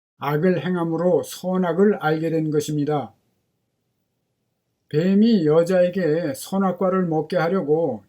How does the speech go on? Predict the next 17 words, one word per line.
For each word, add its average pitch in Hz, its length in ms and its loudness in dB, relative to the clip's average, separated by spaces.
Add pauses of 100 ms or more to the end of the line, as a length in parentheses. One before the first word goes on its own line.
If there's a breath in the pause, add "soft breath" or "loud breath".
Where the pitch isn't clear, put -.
이렇게 170 640 -2
미혹했습니다. 165 1120 -4 (880)
"너희가 190 480 2
그것을 190 420 0
먹는 180 460 -2
날에는 175 720 0
너희 156 340 2
눈이 180 320 0
밝아져서 160 880 0
하나님과 196 640 2
같이 185 320 -2
되어 190 320 2
선악을 175 800 -2
알 160 320 -4
줄을 180 340 -4
하나님이 170 560 -4
아심이니라." 143 880 -4